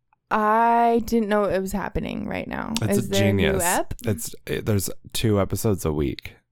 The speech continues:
Speaker 2: And they're both, like, an
Speaker 1: Whoa.
Speaker 2: hour and a
Speaker 1: Hour
Speaker 2: half
Speaker 1: long. <laughs>
Speaker 2: long. Like, an hour and a half long. And it's just so dramatic, and they're so hot, and it's such a,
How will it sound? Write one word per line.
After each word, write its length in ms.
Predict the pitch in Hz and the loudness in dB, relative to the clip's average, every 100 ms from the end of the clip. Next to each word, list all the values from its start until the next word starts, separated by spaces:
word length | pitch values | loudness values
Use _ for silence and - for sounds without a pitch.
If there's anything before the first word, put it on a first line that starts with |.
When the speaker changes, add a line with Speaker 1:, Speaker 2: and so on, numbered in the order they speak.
| _ | _
Speaker 2:
And 100 | 95 | -2
they're 80 | 92 | 0
both, 240 | - - | 2 2
like, 140 | 104 92 | 2 2
an 180 | 104 - | -2 0
Speaker 1:
Whoa. 80 | |
Speaker 2:
hour 220 | 87 90 87 | 2 4 4
and 80 | |
a 40 | 85 | 4
Speaker 1:
Hour 40 | |
Speaker 2:
half 320 | - 85 95 95 | 2 2 4 4
Speaker 1:
long. 20 | |
<laughs> 340 | 92 92 98 | 4 2 0
Speaker 2:
long. 20 | 98 - - - | -4 -12 -8 0
Like, 100 | 120 | 2
an 140 | 120 | 2
hour 240 | 98 104 | 4 4
and 80 | 104 | 4
a 40 | 92 | 2
half 220 | 98 - | 0 0
long. 240 | 95 92 - - - | 0 0 -2 -14 -8
And 140 | 117 120 | 0 0
it's 140 | 110 | 2
just 180 | 127 110 | 0 0
so 220 | - 104 | 2 2
dramatic, 440 | 107 120 98 95 101 | 4 2 2 2 0
and 120 | 98 | 2
they're 100 | 98 | 2
so 340 | - - 92 | 0 2 2
hot, 380 | 95 - 87 92 - | 2 0 0 0 0
and 180 | 95 92 | -2 -2
it's 140 | - | -2
such 200 | 104 92 | -2 0
a, 320 | 104 95 95 | 2 2 0